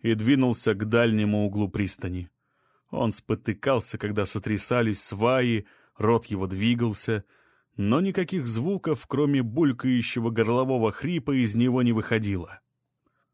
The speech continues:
Он забрался на перила. Огромная рыба всплыла на поверхность воды. Это был кит,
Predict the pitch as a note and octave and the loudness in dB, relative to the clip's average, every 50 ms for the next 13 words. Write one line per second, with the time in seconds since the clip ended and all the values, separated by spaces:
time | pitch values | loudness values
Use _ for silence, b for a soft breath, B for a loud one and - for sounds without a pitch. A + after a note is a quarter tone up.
0 | _ _ _ _ _ - G2+ G#2 A2+ A2+ G#2 G2 A#2 A2+ A2 A#2 B2+ B2 A2+ - | _ _ _ _ _ 0 2 2 2 2 4 2 2 2 4 2 2 2 0 0
1 | - G#2+ G2+ F#2 - G#2 G2 G2+ A#2+ C#3 B2+ G2+ F#2 E2+ - _ _ _ _ - | -2 -2 -2 -2 -2 -2 0 0 0 0 0 -2 -4 -8 -12 _ _ _ _ -2
2 | G#2 G2+ G2+ G#2 B2+ E3+ F3 E3+ E3 D#3+ D#3 D3+ D3+ D#3+ E3+ D3+ D3 C#3 B2 - | 0 0 2 2 2 2 2 2 2 2 2 2 2 2 2 2 0 0 -2 -4
3 | - - - A#2+ A#2+ A#2+ C3 C#3+ C#3 C3 B2 A2+ A#2+ A2+ G#2+ A#2+ D#3+ E3 D3 - | -8 -4 0 2 2 4 4 2 2 2 0 2 2 2 2 2 2 0 0 -2
4 | C3 B2+ A2+ - - G#2+ G#2+ G#2+ G2+ A2+ D3 E3+ E3 C#3+ B2+ G2 - _ - - | -2 -2 -2 -2 -2 0 0 0 2 0 -2 -2 -2 -6 -8 -12 -16 _ -6 -4
5 | G2+ G2 - A2 G2 F#2+ G2+ F#2+ F#2 - - - D3 D#3+ B2+ - - - - | -4 -2 -2 -2 -4 -2 -4 -4 -4 -6 -6 -4 -4 -4 -4 -6 -14 -20 -20